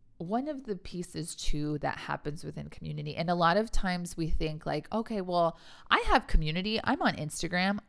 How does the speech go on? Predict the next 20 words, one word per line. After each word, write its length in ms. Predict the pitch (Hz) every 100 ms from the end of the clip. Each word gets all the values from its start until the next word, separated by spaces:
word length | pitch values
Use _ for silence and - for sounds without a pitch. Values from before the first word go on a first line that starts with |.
| -
I 100 | 392
have 220 | 359 -
community. 500 | 185 170 170 190 196
I'm 200 | - 254
on 160 | 294 196
TikTok." 680 | - - - 156 156 170 - - _ _ _ _ _ _ _ _ _ _ _ _ _ _ _ _ _ -
To 160 | - 349
an 100 | 349
extent, 600 | - - 339 320 359 -
yes, 400 | 233 254 285 285
it's 200 | 247 -
real 460 | 165 175 196 214 240
community, 680 | 247 240 240 240 247 247
but 240 | - 202 -
to 140 | 233
an 120 | 233
extent, 580 | 226 - - 226 226 -
no, 240 | 180 196 190
it's 220 | 185 -
not. 460 | 151 - - -